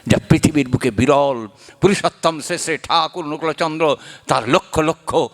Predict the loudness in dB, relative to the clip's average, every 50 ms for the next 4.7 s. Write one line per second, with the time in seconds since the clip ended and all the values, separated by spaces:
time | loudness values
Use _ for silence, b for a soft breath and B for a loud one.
0 | b b b b -12 -6 0 0 0 0 -2 -4 -2 -2 -2 0 -2 -2 0 0
1 | -2 -2 -2 -4 -4 -6 -6 -6 -8 -8 -4 -4 -4 -4 -4 -6 -8 -6 -6 -6
2 | -8 -10 -12 -14 B B B B B B 0 2 2 2 2 2 0 -2 -2 0
3 | 0 -2 0 -2 -6 -6 -6 -8 -4 -4 -4 -4 -4 -6 -4 -4 -4 -4 -2 -4
4 | -4 -2 -2 -6 -6 -6 -8 -6 -2 -2 -2 -4 -6